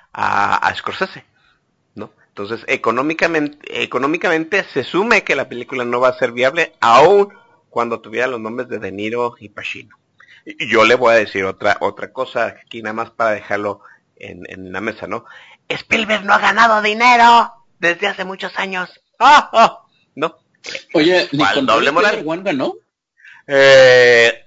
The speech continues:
Speaker 1: mm,
Speaker 2: Creo que fue
Speaker 1: se
Speaker 2: la
Speaker 1: la salva-,
Speaker 2: última,
Speaker 1: se la
Speaker 2: fue,
Speaker 1: salvaron
Speaker 2: fue la
Speaker 1: los
Speaker 2: novedad,
Speaker 1: chinos.
Speaker 2: ¿no?
Speaker 1: Sí,
Speaker 2: Ah, bueno.
Speaker 1: se la salvaron los chinos, ¿no? Bien, eh, ha sido un podcast muy interesante,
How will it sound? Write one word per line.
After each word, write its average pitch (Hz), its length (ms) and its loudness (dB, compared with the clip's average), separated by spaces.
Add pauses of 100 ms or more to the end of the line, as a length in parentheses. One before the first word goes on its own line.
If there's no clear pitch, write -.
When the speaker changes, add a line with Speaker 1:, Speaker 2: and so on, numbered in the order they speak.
Speaker 1:
mm, 135 1040 -2 (920)
Speaker 2:
Creo 139 180 -6
que 214 100 -2
fue 208 180 -4
Speaker 1:
se 156 60 2
Speaker 2:
la 160 80 2
Speaker 1:
la 151 60 -4
salva-, 180 300 4
Speaker 2:
última, - 160 -20 (520)
Speaker 1:
se 147 120 4
la 151 160 6
Speaker 2:
fue, 156 100 -2
Speaker 1:
salvaron 180 280 4
Speaker 2:
fue 214 60 2
la 202 60 2
Speaker 1:
los 160 60 0
Speaker 2:
novedad, 147 180 0
Speaker 1:
chinos. 151 400 -4
Speaker 2:
¿no? - 140 -20 (720)
Speaker 1:
Sí, - 80 -6 (120)
Speaker 2:
Ah, 107 80 -12
bueno. 107 120 -20
Speaker 1:
se 101 100 -8
la 107 140 -8
salvaron 143 340 -2
los 120 140 -10
chinos, - 280 -18 (140)
¿no? - 140 -18 (500)
Bien, 135 220 0 (240)
eh, 196 360 4
ha 226 200 6
sido 247 180 0
un 233 120 -2
podcast 214 400 2
muy 202 260 4
interesante, 180 640 0